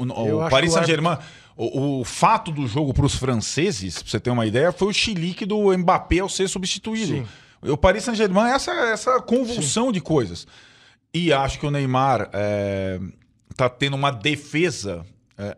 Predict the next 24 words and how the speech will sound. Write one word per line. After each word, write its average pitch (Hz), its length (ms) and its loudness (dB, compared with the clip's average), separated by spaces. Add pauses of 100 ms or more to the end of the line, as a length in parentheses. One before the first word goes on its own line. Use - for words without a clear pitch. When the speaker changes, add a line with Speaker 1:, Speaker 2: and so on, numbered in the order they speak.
Speaker 1:
absurda 127 680 -4
aqui, 160 320 -6
porque 165 340 -6
a 175 60 -2
coisa 185 220 -2
tá 190 100 0
fora 190 240 -4
de 170 80 -10
contexto. 185 600 -6 (520)
A 101 120 -6
coisa, 139 280 0 (120)
eu 120 240 4
acho 135 140 2
Speaker 2:
Mas 156 100 2
Speaker 1:
que 180 40 4
Speaker 2:
até 175 300 4
os 226 240 2
adversários 165 720 2
dele 143 240 0
acharam 127 340 -2
que - 140 -8
o 117 80 0
árbitro 113 340 -6
exagerou? 120 540 -6